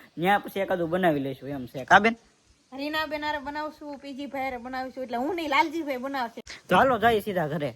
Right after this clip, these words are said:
Speaker 1: તો ભાઈ અત્યારે ઘરે પહોંચી ગયા છે ને ઘરે પગને ભૂખ લાગી ને એટલે જમવા બેસી ગયા છે. જમવામાં છે છાશ અને વાલોળનું શાક છે. અને મારા બેન જો હજી બેઠતા નહીં, કારણ કે હું કરે કઈ નક્કી નહીં.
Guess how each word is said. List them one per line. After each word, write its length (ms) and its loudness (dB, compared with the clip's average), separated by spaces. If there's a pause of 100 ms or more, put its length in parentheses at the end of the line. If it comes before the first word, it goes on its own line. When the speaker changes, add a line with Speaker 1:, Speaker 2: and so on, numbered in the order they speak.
(360)
Speaker 1:
તો 60 2
ભાઈ 120 8
અત્યારે 180 6
ઘરે 220 10
પહોંચી 280 0
ગયા 140 6
છે 100 2
ને 60 -2
ઘરે 200 2
પગને 260 6
ભૂખ 200 12
લાગી 180 12
ને 80 4
એટલે 140 6
જમવા 300 8
બેસી 200 6
ગયા 80 6
છે. 140 2
જમવામાં 380 2
છે 120 -6
છાશ 320 8
અને 140 4
વાલોળનું 460 6
શાક 220 0
છે. 140 0 (380)
અને 100 8
મારા 180 10
બેન 320 10
જો 140 12
હજી 100 10
બેઠતા 440 8
નહીં, 140 2
કારણ 220 4
કે 100 -2
હું 220 2
કરે 180 8
કઈ 120 0
નક્કી 280 4
નહીં. 200 -4